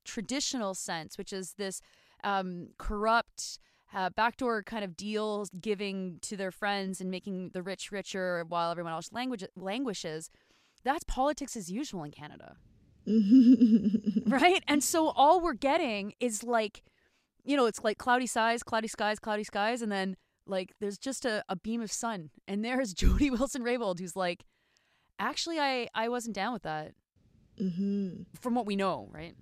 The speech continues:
Speaker 2: Yeah, from what we, and, you know, hopefully we'll find out more, but I, you know, don't hold your breath or anything like that. These <laughs> things tend, tend to have some sort of diplomatic wrap up, uh, in, in, in the back end. But I just thought,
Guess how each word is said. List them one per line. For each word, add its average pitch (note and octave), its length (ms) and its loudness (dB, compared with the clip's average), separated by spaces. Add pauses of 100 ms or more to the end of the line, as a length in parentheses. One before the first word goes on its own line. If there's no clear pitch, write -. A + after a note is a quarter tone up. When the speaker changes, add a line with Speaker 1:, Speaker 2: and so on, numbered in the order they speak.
(420)
Speaker 2:
Yeah, G3+ 220 4
from A3 220 4
what G#3 120 2
we, A3 240 6
and, F#3+ 320 0
you A3 60 4
know, F#3+ 180 2
hopefully D4+ 460 2
we'll C4+ 140 6
find A#3 280 4
out G#3+ 140 2
more, F#3+ 320 0
but F#3+ 160 -2
I, G3+ 140 2
you G3+ 280 4
know, F3+ 220 0
don't A3 340 4
hold G#3+ 200 4
your F#3 100 0
breath D3 260 -8
or E3 80 -4
anything F3 360 -6
like D#3+ 200 -8
that. D#3+ 300 -6
These G#3 320 0
<laughs> - 0 -
things C4+ 640 4
tend, C#4 460 4 (540)
tend C#4+ 260 8
to C#4 100 8
have A#3 260 8
some A#3 280 6
sort G#3+ 240 4
of G3+ 200 2
diplomatic F#3+ 640 2
wrap F#3 280 -2
up, E3+ 260 -4
uh, - 160 -8 (120)
in, G3+ 160 2 (140)
in, G3 240 2 (100)
in G3+ 160 0
the F3+ 80 -2
back F3+ 360 -4
end. E3 340 -8
But G3+ 160 0
I G3+ 140 2
just B3+ 240 0
thought, G#3 320 2